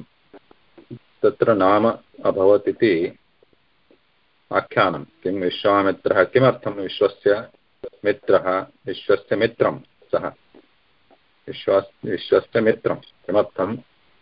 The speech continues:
गायत्रीमन्त्रद्रष्टा सः, गायत्रीमन्त्र-, मन्त्रः यत् पूर्वम् आसीत्, तस्य किं-,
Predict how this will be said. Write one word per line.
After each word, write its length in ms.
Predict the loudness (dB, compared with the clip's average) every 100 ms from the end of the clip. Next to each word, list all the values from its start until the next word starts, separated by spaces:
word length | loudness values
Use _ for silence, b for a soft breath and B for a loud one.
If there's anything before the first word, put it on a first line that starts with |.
| _ _ _ -20 -8
गायत्रीमन्त्रद्रष्टा 1700 | -2 2 4 4 0 -2 0 0 -4 -8 0 0 2 -6 -6 -2 0
सः, 260 | -2 -8 -12 -14 _ _ _ _ _ _ _ _
गायत्रीमन्त्र-, 920 | -4 -2 -2 -2 -2 -4 -4 -2 -2 -4 _
मन्त्रः 320 | -8 0 0
यत् 280 | 2 -2 -2
पूर्वम् 420 | 2 4 4 2 -6 _ _ -8
आसीत्, 580 | -8 -4 -4 -4 -8 -12 _ -20 _ _ _ _ _ _ _ _ _ _ _ _ _
तस्य 380 | 0 0 -2 -2
किं-, 320 | -2 -6 -6